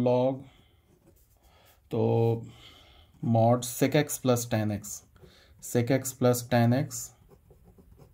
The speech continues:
इसका अगर तुम इंटीग्रल लोगे ना, तो ये sec x मिल जाएगा। ठीक है, इस पूरे से बड़े का इंटीग्रल लोगे तो sec x मिलेगा। इसका क्या मतलब है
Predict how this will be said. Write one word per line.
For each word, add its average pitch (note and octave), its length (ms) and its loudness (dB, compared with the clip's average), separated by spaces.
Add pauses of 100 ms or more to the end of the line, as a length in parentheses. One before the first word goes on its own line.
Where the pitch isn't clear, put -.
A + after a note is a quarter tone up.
(1040)
इसका C3+ 280 4
अगर E3 140 8
तुम E3 200 6
इंटीग्रल D#3+ 400 8
लोगे B2+ 300 4
ना, D#3 160 0 (680)
तो D3 60 4
ये C#3 160 6
sec C3 240 0
x B2+ 200 -2
मिल G#2 160 2
जाएगा। - 300 -8 (1800)
ठीक A#2+ 180 0
है, B2+ 280 -6
इस A#2 160 -2
पूरे B2+ 260 4
से C3 140 0
बड़े A#2+ 220 4
का B2 100 2
इंटीग्रल A#2+ 400 4
लोगे A#2+ 240 2
तो A#2+ 140 -2
sec A2+ 220 -2
x A#2 200 -2
मिलेगा। A2+ 280 2
इसका A2+ 240 -2
क्या A#2+ 180 2
मतलब A#2+ 360 0
है C3+ 240 -2